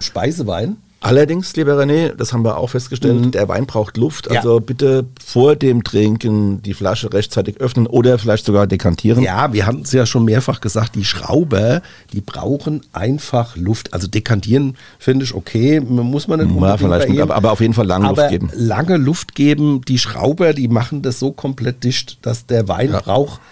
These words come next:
Speaker 1: wirklich einen Augenblick, um sich, äh, zur
Speaker 2: Ich mach das
Speaker 1: vollen
Speaker 2: ja so, dass ich,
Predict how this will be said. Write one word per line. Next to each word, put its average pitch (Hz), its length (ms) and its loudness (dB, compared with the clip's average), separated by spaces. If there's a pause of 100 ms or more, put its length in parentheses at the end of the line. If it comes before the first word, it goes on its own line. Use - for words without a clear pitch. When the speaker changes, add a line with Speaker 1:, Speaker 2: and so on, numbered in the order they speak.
(220)
Speaker 1:
wirklich 139 420 -2
einen 127 80 -4
Augenblick, 123 580 -2
um 113 120 -2
sich, 120 280 -4 (100)
äh, 101 160 2
zur 113 140 0
Speaker 2:
Ich 101 60 2
mach 104 100 2
das 123 240 2
Speaker 1:
vollen 127 100 4
Speaker 2:
ja 110 60 4
so, 95 240 4
dass 104 200 2
ich, 98 220 -2